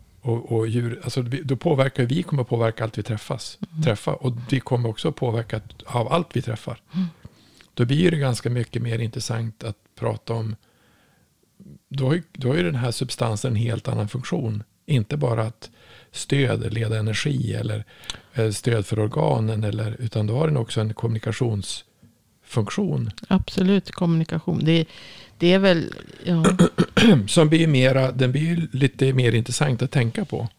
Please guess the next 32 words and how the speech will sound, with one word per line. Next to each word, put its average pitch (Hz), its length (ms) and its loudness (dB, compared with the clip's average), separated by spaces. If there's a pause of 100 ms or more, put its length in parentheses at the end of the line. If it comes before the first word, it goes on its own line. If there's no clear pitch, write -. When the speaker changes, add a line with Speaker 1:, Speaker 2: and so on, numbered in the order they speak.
(260)
Speaker 2:
Ja. 170 60 -8 (680)
Speaker 1:
Alltså, 127 360 2 (680)
hur, 139 200 0 (280)
det - 400 -14
är 143 40 -6
klart, 160 200 0
om 156 100 2
vi 135 100 4
påverkas 139 540 0
av 131 40 -4
klassisk 120 440 -2
musik 120 480 -2
eller 117 200 -2
utav 113 400 -4
rock - 340 -6
eller 113 160 -2
utav, 107 360 -2 (420)
inte 127 320 2
av 120 80 -2
hårdrock 120 420 -2
tydligen 110 340 -4
då, 107 80 -4
men, 107 240 -2
men 156 100 4 (220)
<laughs> 160 100 4 (220)
alltså, - 300 2 (280)
det - 80 6
tycker 170 280 6
vi 180 80 8
inte 170 220 8
om, 147 160 8
men, 160 140 8